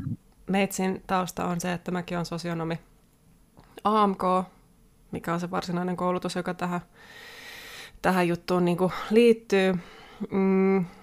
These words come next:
mä oon tehnyt siis nuoruudessani kaiken näköisiä hanttihommia, mutta tota, myös niinku nuorten kanssa on aika paljon tehnyt. Mä oon aikoinaan ollut esimerkiksi kesäteologina,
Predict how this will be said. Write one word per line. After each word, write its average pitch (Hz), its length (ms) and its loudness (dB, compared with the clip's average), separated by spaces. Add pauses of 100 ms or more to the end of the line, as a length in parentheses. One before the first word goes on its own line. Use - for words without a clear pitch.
(340)
mä 175 120 4
oon 175 100 4
tehnyt 180 340 0
siis 170 200 -4
nuoruudessani 165 560 -2
kaiken 165 280 -4
näköisiä 170 380 0
hanttihommia, 160 640 -4 (400)
mutta 170 360 -2
tota, 175 360 -2 (300)
myös 190 300 0
niinku 247 180 4
nuorten 226 320 4
kanssa 170 280 -2
on 170 80 0
aika 170 160 -2
paljon 170 320 -2
tehnyt. 170 280 -4
Mä 170 120 -2
oon 165 240 -6
aikoinaan 170 500 -2
ollut 170 160 0
esimerkiksi 175 480 -4
kesäteologina, 180 760 -4